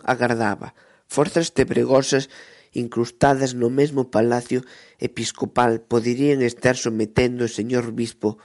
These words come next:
a un cerco abafante coa intención inconfesable de aliñalo coa superstición, a intolerancia, o fanatismo e a locura.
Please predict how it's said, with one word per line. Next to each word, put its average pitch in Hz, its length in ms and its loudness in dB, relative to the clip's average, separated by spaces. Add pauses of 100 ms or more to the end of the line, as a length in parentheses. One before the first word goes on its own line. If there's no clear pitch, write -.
(160)
a - 100 -2
un 147 140 2
cerco 131 420 2
abafante 113 720 0 (520)
coa 123 120 0
intención 123 680 0 (560)
inconfesable 127 1000 -2
de 120 160 -2
aliñalo 120 640 0 (220)
coa 117 160 -6
superstición, 113 1000 -4 (380)
a - 100 -10
intolerancia, 117 960 0 (240)
o - 80 -16
fanatismo 147 640 -2
e 143 80 6
a 123 80 6
locura. 107 560 -2